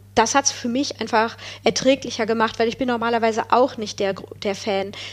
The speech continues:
äh, von langen Matches. Ich, ich brauch da zwischendurch auch gerne mal mein, mein, ähm, äh, Squash-Match zwischen.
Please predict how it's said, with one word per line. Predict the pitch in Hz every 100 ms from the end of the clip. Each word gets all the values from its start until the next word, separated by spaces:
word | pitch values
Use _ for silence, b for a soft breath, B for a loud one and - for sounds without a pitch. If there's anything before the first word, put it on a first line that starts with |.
| B
äh, | - 214
von | 190 214 202
langen | 190 185 190
Matches. | 185 - 233 -
Ich, | - - -
ich | - 165 -
brauch | 202 214 240
da | 226
zwischendurch | 226 - 233 214 233 233 - -
auch | 233
gerne | - 214 247
mal | 233
mein, | 226 202 202 196
mein, | 208 196 196 -
ähm, | 202 190 196 B B B B
äh, | 220
Squash-Match | - - 254 294 262 240 -
zwischen. | - - 247 - 233 240